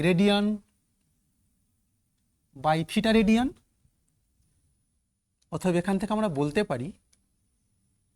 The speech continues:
S by R সমান theta by এক,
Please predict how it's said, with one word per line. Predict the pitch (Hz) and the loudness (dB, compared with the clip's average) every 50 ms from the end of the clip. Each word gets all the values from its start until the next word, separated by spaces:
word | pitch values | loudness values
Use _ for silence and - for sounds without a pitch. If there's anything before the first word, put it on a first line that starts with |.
| _ _ _ _ - 156 170 220 240 | _ _ _ _ -6 -2 0 0 0
S | - - 214 196 | -2 -4 -4 -2
by | 233 240 247 240 - - - 151 151 151 147 143 | 0 0 0 0 -2 -2 0 2 4 4 4 2
R | 139 147 - _ _ _ _ _ _ _ _ _ _ _ _ _ _ _ _ _ _ _ _ _ _ _ _ _ _ _ - | 0 -4 -10 _ _ _ _ _ _ _ _ _ _ _ _ _ _ _ _ _ _ _ _ _ _ _ _ _ _ _ -18
সমান | - - 151 147 165 208 277 392 - - _ _ _ _ _ _ _ _ _ _ _ _ _ _ _ _ _ _ _ _ _ _ _ _ _ _ _ _ _ - - | -12 -8 -6 -4 -2 -2 -2 -4 -8 -12 _ _ _ _ _ _ _ _ _ _ _ _ _ _ _ _ _ _ _ _ _ _ _ _ _ _ _ _ _ -12 -6
theta | - 240 247 - 180 139 123 127 - - _ _ _ _ _ _ _ _ _ _ _ _ _ _ _ _ _ _ _ _ _ _ - | -4 -4 -2 0 0 -2 -2 -4 -8 -14 _ _ _ _ _ _ _ _ _ _ _ _ _ _ _ _ _ _ _ _ _ _ 0
by | 175 185 196 190 190 202 | 2 2 4 6 6 6
এক, | 202 202 | 4 4